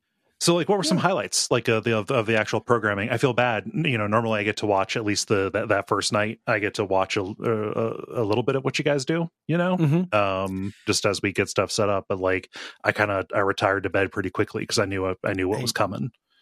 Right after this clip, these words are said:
Speaker 2: I, yeah, I, I barely was able to watch yours, even though there were, in comparison to some, I was most interested this year.
Speaker 1: Mm-hmm.
Speaker 2: I'm trying to, I'm not trying to neg previous years.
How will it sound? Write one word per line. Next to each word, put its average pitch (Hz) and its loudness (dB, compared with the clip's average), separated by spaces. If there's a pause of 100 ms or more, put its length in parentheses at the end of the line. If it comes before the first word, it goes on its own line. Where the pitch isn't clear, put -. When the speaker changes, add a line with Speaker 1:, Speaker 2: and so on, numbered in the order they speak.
(200)
Speaker 2:
I, 170 6
yeah, 165 4
I, 156 2 (100)
I 151 4
barely 170 4
was 151 2
able 147 2
to 139 4
watch 127 -2
yours, 123 -2
even 135 0
though 127 0
there 139 0
were, 127 -4 (640)
in 170 -2
comparison 185 0
to 160 0
some, 160 0
I 147 2
was 151 4
most 151 0
interested 151 -4 (200)
this 143 -2
year. 175 0
Speaker 1:
Mm-hmm. 160 4
Speaker 2:
I'm 247 0 (260)
trying 220 6
to, 208 2
I'm 175 2
not 170 4
trying 156 0
to 139 -2
neg 135 0
previous 127 -2
years. - -8